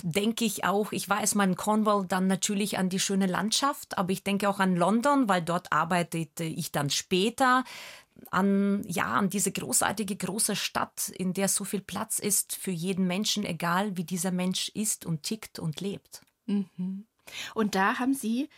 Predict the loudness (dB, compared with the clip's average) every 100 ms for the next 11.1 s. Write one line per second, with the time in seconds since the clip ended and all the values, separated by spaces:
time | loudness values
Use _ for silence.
0 | -20 -2 0 2 0 0 0 0 -2 -2
1 | -2 -2 -2 -4 -6 -4 2 2 2 0
2 | 0 -2 -2 -6 -4 0 2 2 0 -2
3 | 0 0 0 -2 0 0 0 -2 -2 -2
4 | -4 0 0 0 -2 -4 -4 -4 -6 -4
5 | 0 0 -2 -4 -4 -2 -2 -4 -4 -6
6 | -6 -8 -8 -10 -12 -14 -12 -12 -14 _
7 | _ _ _ _ _ -4 -2 -4 -2 0
8 | 0 0 -2 -6 -2 0 0 2 0 0
9 | 2 2 4 2 0 -6 -20 -20 _ _
10 | _ -2 0 2 4 4 4 2 0 -6